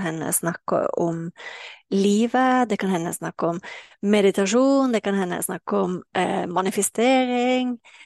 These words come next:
Alt som egentlig kan gjøre livet vårt og businessen vår bedre.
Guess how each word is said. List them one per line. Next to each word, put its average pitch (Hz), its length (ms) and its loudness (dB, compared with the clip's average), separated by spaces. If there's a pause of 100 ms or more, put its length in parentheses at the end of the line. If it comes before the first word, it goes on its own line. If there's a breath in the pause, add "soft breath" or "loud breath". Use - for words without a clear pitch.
(460 loud breath)
Alt 294 520 0
som 285 280 0
egentlig 196 580 0
kan 214 200 -2
gjøre 180 300 -2
livet 190 640 -6
vårt - 320 -4
og 190 120 -2
businessen 180 640 -2
vår 180 360 0 (460)
bedre. - 580 -6